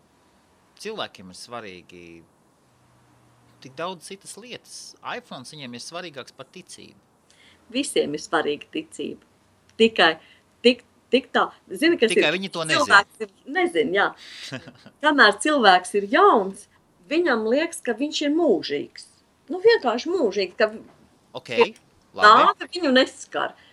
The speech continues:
Speaker 2: Nu, tas taču nav par mani, nu, tā
Speaker 1: Nu,
Speaker 2: tēma nav
Speaker 1: labi, un tālāk ko? Jā.
Speaker 2: Tālāk ko, um, es, teiksim, par nāvi domāju no četru gadu vecuma, un tas man stipri ātrāk pieveda pie krusta, pie Bībeles, pie Dieva.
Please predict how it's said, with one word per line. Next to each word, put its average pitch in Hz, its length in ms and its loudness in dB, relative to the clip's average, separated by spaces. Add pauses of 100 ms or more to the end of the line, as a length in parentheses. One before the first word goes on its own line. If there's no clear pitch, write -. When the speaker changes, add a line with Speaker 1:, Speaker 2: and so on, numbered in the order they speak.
(120)
Speaker 2:
Nu, 247 80 -2
tas 359 180 -2
taču 277 220 -2
nav 262 160 2
par 220 180 4
mani, 185 400 4
nu, 165 160 -4
tā - 200 0
Speaker 1:
Nu, - 80 -8
Speaker 2:
tēma 262 320 6
nav 262 180 4
Speaker 1:
labi, 220 220 4
un - 200 -14
tālāk 151 460 -4
ko? 214 160 -12 (580)
Jā. 107 200 -8 (220)
Speaker 2:
Tālāk 208 380 0
ko, 262 140 4 (320)
um, 175 240 -6 (680)
es, - 200 0
teiksim, 226 380 2
par 196 160 -6
nāvi 214 360 -2
domāju 220 400 0
no 208 100 -6
četru 233 300 -4
gadu 175 220 -4
vecuma, 170 540 -6
un 170 120 -8
tas 220 220 0
man 175 220 -2 (200)
stipri - 600 -6
ātrāk 220 680 0
pieveda 196 440 0
pie 196 200 -4
krusta, 233 400 0
pie 175 180 -2
Bībeles, 214 500 -4
pie 190 180 -6
Dieva. 190 480 -4